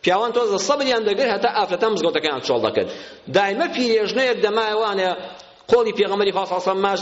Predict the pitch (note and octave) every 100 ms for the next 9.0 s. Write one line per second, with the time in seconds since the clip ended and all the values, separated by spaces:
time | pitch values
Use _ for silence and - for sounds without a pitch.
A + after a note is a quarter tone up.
0 | F#3+ F#3+ F#3 F#3 F#3 F3+ E3 D#3 E3 D#3
1 | D3+ D#3 D#3 F3+ F3 C4+ D4+ G3+ F#3 D#3
2 | E3 G3 E3 C#3+ B2 G#2+ G2 - - D#3
3 | F3 E3+ E3 D#3 D#3+ G3 F3+ G#3 - F3+
4 | A3+ A3 G3 F3 E3+ G3+ G3 C#4 F4 C#4
5 | F#3 D3+ C#3 A#2+ - G2 E2 - - -
6 | D3 C#4 C#4+ A3 G3 F#3+ F#3 F3+ E3+ F3
7 | E3+ F3 F3+ F3 E3 F3 F3 F3 E3+ E3+
8 | F3 D#3+ F3 E3+ D#3+ D#3+ D#3 D3+ D3+